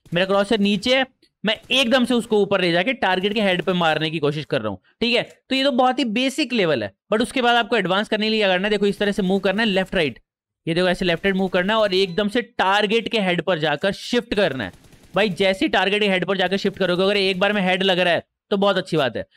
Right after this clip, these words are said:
but नोटिस करो भाई मुझसे खुद से नहीं लग रहा है, कभी-कभी लग भी रहा है, कभी-कभी हेड नहीं लग रहा है। ठीक है, तो लेफ्ट राइट क्रॉसहेयर को घुमाते रहो, घुमाते रहो, मस्ती मजाक करते रहो, एकदम से टारगेट पे जाके खोल दो। समझ गए? डरे तो नहीं ना? मैं डरा देता हूँ कभी भी।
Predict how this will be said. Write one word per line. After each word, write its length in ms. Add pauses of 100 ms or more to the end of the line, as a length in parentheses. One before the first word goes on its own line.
(160)
but 140
नोटिस 380
करो 180
भाई 140
मुझसे 300
खुद 240
से 80
नहीं 100
लग 120
रहा 80
है, 60
कभी-कभी 380
लग 180
भी 100
रहा 80
है, 60
कभी-कभी 380
हेड 220
नहीं 120
लग 120
रहा 100
है। 60 (320)
ठीक 120
है, 80 (680)
तो 360 (140)
लेफ्ट 480
राइट 240
क्रॉसहेयर 400
को 100
घुमाते 500
रहो, 100
घुमाते 400
रहो, 120
मस्ती 300
मजाक 280
करते 240
रहो, 100
एकदम 340
से 100
टारगेट 440
पे 80
जाके 220
खोल 260
दो। 100 (100)
समझ 200
गए? 140
डरे 220
तो 100
नहीं 140
ना? 220
मैं 160
डरा 220
देता 180
हूँ 80
कभी 140
भी। 140